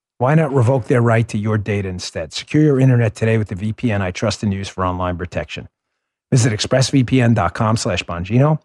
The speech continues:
That's expressvpn dot com slash Bongino to get three extra months free with my exclusive link. That's expressvpn dot com slash Bongino right now to learn more.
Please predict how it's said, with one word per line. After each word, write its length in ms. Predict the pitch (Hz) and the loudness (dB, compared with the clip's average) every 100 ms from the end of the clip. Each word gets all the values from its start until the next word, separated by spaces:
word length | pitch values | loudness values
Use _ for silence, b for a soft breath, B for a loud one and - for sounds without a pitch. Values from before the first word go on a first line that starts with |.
| _ _ _ _ _ | _ _ _ _ _
That's 200 | - 98 | -6 -4
expressvpn 1500 | 104 - - 120 90 - - 117 107 117 113 151 127 104 107 | -4 -6 -2 -2 -2 -8 -14 -12 -4 -2 0 2 2 2 0
dot 220 | 107 90 | -2 -2
com 320 | - 98 107 113 | 0 0 2 0
slash 340 | - 107 95 | -2 -2 -2
Bongino 540 | - 98 98 123 143 131 | -2 -2 0 2 2 2
to 80 | |
get 220 | 104 98 - _ | -4 -12 -20 _
three 360 | 123 135 156 | 2 4 2
extra 320 | 127 123 - 127 | 0 -8 -2 2
months 260 | 117 107 | 2 0
free 300 | - 123 131 | -4 0 2
with 120 | 139 | 2
my 160 | 101 87 | 2 -4
exclusive 580 | 85 - - 101 - 101 | -6 -8 -6 -4 -2 -4
link. 220 | 87 65 _ _ _ _ _ _ _ - | -6 -16 _ _ _ _ _ _ _ -8
That's 200 | 92 - | -6 -6
expressvpn 1500 | 92 - - 123 143 - - - 110 120 - 131 113 92 87 - _ _ _ | -6 -6 -2 0 0 -2 -10 -6 0 0 2 2 2 0 -4 -12 _ _ _
dot 220 | - 95 - | -6 -4 -2
com 340 | 113 110 120 | 0 2 2
slash 320 | - 110 104 | 0 0 0
Bongino 520 | 113 110 101 104 87 78 | 0 0 2 0 -4 -6
right 220 | 87 95 | -4 -4
now 360 | 104 87 80 - _ _ | -4 -4 -8 -14 _ _
to 120 | - 90 | -6 -4
learn 240 | 90 85 | -2 -4
more. 260 | 78 71 | -6 -14